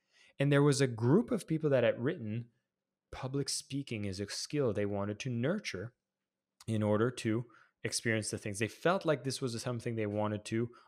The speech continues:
overcome, get better at, myself included." So the company decided to bring an amazing public speaking trainer, one that had trained people that do debate competition and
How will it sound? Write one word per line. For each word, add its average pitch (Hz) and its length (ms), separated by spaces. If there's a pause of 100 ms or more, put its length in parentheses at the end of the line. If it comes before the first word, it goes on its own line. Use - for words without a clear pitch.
(140)
overcome, 143 720
get 101 220
better 131 260
at, 131 200 (520)
myself 104 360
included." 107 400 (760)
So - 120
the 135 100
company 180 360
decided 131 800 (400)
to 123 100
bring 127 320
an 120 80
amazing 117 520
public 113 340
speaking 107 420
trainer, 117 500 (260)
one 147 240
that 165 120
had 117 340
trained 123 640 (340)
people 151 300
that 107 180
do 107 140
debate 104 500
competition 147 800 (100)
and 101 260